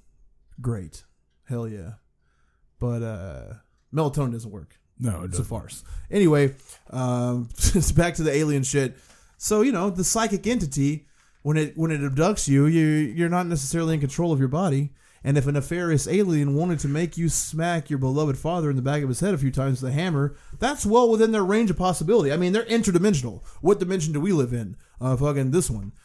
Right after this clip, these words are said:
Speaker 1: And so if someone's from a more powerful, stronger, psychologically advanced dimension, but surely they could take the fucking strings of your marionette and smack someone with a hammer, right?
Speaker 2: Yeah. I'm just trying to figure out, like, <sighs> the whole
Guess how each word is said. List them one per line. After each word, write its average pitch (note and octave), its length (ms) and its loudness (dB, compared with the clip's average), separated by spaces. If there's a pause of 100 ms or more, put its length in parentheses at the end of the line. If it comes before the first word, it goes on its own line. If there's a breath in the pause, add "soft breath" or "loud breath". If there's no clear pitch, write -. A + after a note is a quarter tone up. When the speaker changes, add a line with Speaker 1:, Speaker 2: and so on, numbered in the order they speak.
(140 soft breath)
Speaker 1:
And B2 120 0
so D3+ 180 6
if C3+ 100 2
someone's E3 380 -2
from D#3 120 0
a C3 60 2
more C#3+ 240 2
powerful, C#3 460 0
stronger, C3 480 0
psychologically C3 760 -4
advanced C3 680 -2
dimension, C3+ 480 0 (120)
but C#3 120 -2
surely G3 640 2 (320 loud breath)
they F3 160 0
could D3 120 -2
take F3 280 -2
the D#3 80 -2
fucking E3 320 -2
strings G3 480 0
of C#3+ 80 2
your E3 120 2
marionette F3+ 720 0 (260 soft breath)
and A3+ 100 0
smack C4 300 0
someone B3+ 280 2
with D4 100 0
a C#4+ 80 0
hammer, D#4 320 2
right? C4 340 2 (480)
Speaker 2:
Yeah. E3 220 -4 (720 loud breath)
I'm F3+ 120 -6
just - 140 -14
trying F#3+ 160 2
to D3 60 2
figure D3+ 300 0
out, F3+ 180 0
like, A#2+ 260 -6 (380)
<sighs> - 1120 -20
the C#3 80 -4
whole D3+ 340 2